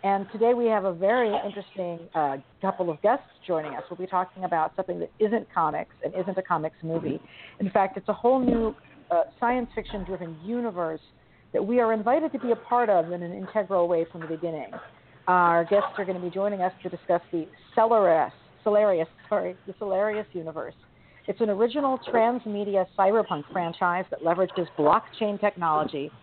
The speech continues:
and user-generated assets to create a collaborative, fan-curated story. That means they want you to be part of the writing process.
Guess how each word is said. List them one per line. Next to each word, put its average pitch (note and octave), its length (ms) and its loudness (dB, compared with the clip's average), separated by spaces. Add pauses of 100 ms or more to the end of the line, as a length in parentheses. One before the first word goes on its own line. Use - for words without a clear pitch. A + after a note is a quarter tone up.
(260)
and F3+ 220 0
user-generated G#3 840 2
assets F3+ 420 -2 (180)
to F3+ 60 -6
create F#3 220 2
a E3 40 0
collaborative, F#3 640 2 (100)
fan-curated E3+ 640 0 (120)
story. C3+ 420 -4 (420)
That D4+ 160 2
means A3 380 -6 (180)
they G3+ 120 -2
want F#3 240 -4
you F#3+ 100 -6
to F3+ 80 -8
be F3+ 120 -6
part F#3 320 -2
of F3 100 -10
the F3+ 80 -6
writing F3 360 -4
process. F#3+ 540 -4